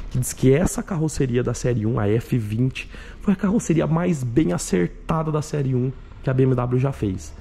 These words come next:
E é verdade, esse carro é sensacional, né? Então por isso que eu só topava trocar essas fosse por outra mais nova e mais forte, entendeu?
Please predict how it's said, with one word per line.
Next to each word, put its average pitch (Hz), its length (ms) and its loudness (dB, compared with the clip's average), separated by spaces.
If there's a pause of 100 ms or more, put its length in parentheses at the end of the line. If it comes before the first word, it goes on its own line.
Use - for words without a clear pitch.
(140)
E 117 160 4
é 107 80 2
verdade, 110 500 -2
esse - 120 -14
carro 139 180 -2
é 165 40 2
sensacional, 185 840 0 (400)
né? 113 240 2 (440)
Então 151 240 4
por 214 260 4
isso 269 300 2
que - 80 -4
eu 190 80 2
só 214 180 -4
topava 330 1000 0
trocar 277 340 -2
essas 330 180 -2
fosse - 160 0
por 359 220 4
outra 311 240 4
mais 302 240 4
nova 226 380 6
e - 20 4
mais 320 240 0
forte, 147 560 0 (560)
entendeu? 117 600 2